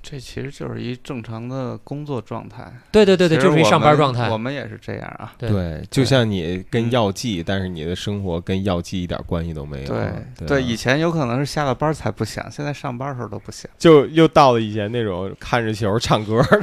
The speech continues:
Speaker 2: 有点类似。
Speaker 1: 其实从，就是等于上学时候也没有把这个，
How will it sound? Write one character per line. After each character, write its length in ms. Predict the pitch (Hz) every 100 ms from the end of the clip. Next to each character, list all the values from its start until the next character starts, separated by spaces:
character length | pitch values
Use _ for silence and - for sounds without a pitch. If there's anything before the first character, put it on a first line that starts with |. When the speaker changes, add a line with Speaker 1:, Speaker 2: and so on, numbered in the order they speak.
| -
Speaker 2:
有 200 | 117 117
点 220 | 190 104
类 160 | 123 147
似。 320 | - 156 104 -
Speaker 1:
其 200 | - 120
实 140 | 143
从， 260 | - - - 123
就 120 | 131
是 440 | 127 123 117 - - - - -
等 160 | - 107
于 40 |
上 240 | 117 160 139
学 120 | 120
时 60 | 123
候 80 | 135
也 100 | 110
没 160 | 98
有 120 | 120 151
把 200 | - -
这 200 | - 104
个， 480 | 104 98 87 101